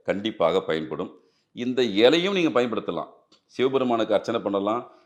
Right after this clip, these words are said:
விநாயகர் பெருமானுக்கு அர்ச்சனை பண்ணலாம், அதை சுத்தம் பண்ணி உங்க நிலவாசல்ல கட்டலாம். பல விதத்துல இந்த ஊமத்தங்காயை,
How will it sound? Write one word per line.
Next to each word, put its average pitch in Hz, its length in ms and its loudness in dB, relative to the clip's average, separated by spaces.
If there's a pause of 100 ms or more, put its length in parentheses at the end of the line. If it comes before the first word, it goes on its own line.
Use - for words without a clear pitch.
விநாயகர் 120 440 2
பெருமானுக்கு 98 360 0
அர்ச்சனை 107 220 -2
பண்ணலாம், 101 520 -2 (160)
அதை 104 320 2
சுத்தம் 131 360 -4
பண்ணி 127 160 -2
உங்க 113 120 -4
நிலவாசல்ல 107 560 2
கட்டலாம். 104 480 0 (600)
பல 131 240 8
விதத்துல 165 300 8
இந்த 151 120 2
ஊமத்தங்காயை, 127 800 0